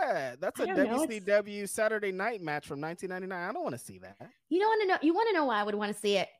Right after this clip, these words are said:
Speaker 2: 'Cause
Speaker 1: Hmm.
Speaker 2: people would be talking about it.
Speaker 1: Okay, I see what
Speaker 2: I like
Speaker 1: I,
Speaker 2: things that make people
Speaker 1: uh,
Speaker 2: talk.
Speaker 1: I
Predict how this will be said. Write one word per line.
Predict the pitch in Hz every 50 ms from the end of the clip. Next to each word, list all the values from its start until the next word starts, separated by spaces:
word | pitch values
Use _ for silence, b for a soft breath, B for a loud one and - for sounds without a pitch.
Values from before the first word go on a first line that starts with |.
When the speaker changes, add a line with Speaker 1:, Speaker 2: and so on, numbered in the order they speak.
| _ _
Speaker 2:
'Cause | - 254 247
Speaker 1:
Hmm. | - -
Speaker 2:
people | - 311 311 - 294 277 262
would | 254 -
be | - 208 208
talking | - - 180 165 160 170 - 180
about | 180 165 156 165 156 -
it. | - - - - - - _ _ - 104
Speaker 1:
Okay, | 98 - - 92 87 87 92 - _ -
I | -
see | - - - -
what | - 262
Speaker 2:
I | 294 294
like | 214 226 269 359 320
Speaker 1:
I, | 294 208
Speaker 2:
things | 311 330 339 294 -
that | 302 285 262
make | 247 240 233 233 233 233
people | - 233 196 - 226
Speaker 1:
uh, | 208 175 175
Speaker 2:
talk. | - - - 196 175 156 - - - - - - _ - -
Speaker 1:
I | 110